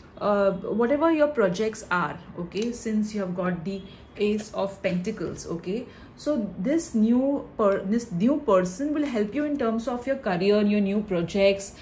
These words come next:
at workplace, all right? So this is what this particular card is saying. Okay, let me keep it down so that you can see your other cards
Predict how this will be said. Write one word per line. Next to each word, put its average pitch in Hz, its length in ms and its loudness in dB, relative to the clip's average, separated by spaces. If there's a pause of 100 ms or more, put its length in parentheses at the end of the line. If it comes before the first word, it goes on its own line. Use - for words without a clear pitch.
(180)
at 190 200 -6
workplace, 208 880 2 (300)
all 185 100 -2
right? 196 440 -2
So 214 140 -4
this 220 240 -4
is 226 160 -8
what 196 260 -2
this 208 180 -2
particular 180 460 -6
card 170 400 -6
is 170 180 -6
saying. 254 540 -2 (2500)
Okay, - 160 -10
let 180 180 -6
me 190 100 -6
keep - 220 -12
it 160 160 -8
down 226 520 -4
so 202 120 -6
that 170 160 -4
you 160 60 -4
can 160 200 -6
see 180 180 -8
your 175 400 -4
other 180 240 -6
cards 170 440 -10